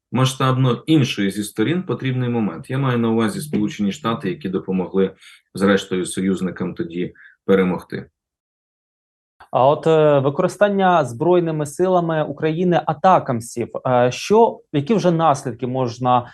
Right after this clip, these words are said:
Speaker 2: констатувати? Е, тому що, е, ця передача дуже важлива для наш-, е, для наших сил оборони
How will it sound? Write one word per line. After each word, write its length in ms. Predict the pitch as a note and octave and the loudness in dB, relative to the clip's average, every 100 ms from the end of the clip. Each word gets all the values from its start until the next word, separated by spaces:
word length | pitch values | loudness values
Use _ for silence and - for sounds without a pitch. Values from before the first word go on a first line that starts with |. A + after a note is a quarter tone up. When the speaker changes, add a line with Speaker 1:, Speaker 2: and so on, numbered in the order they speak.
| C3+ | -14
Speaker 2:
констатувати? 1040 | - D3 D3 C#3+ D#3 F#3 B3+ C4 E3+ C3 - - - | -4 -2 -2 0 2 4 2 4 4 4 0 -18 -2
Е, 140 | C3 | 0
тому 280 | C3 D#3 F3 | 0 0 0
що, 500 | F3 - E3+ D#3 D3+ | -2 2 4 6 4
е, 280 | D3 C#3+ C#3 C#3 | 4 4 4 2
ця 380 | - F#3 E3+ C#3 D3+ C#3+ | 0 4 4 2 -6 -4
передача 480 | D3+ D3+ F3+ G#3+ - | 0 0 0 -2 -6
дуже 200 | D3 D3+ | -6 -2
важлива 520 | C#3+ C#3+ E3 D3+ A#2 | 0 0 0 2 0
для 180 | A2 B2 | 0 0
наш-, 300 | B2 A#2+ - | 0 -2 -6
е, 480 | - C3 B2 B2 A#2 | -4 2 4 4 2
для 120 | B2+ | 2
наших 340 | C3 A#2+ C3+ - | 0 -2 -6 -8
сил 280 | - C#3+ | -4 0
оборони 520 | B2+ A#2+ C3+ C3 C3 | 0 2 2 2 -2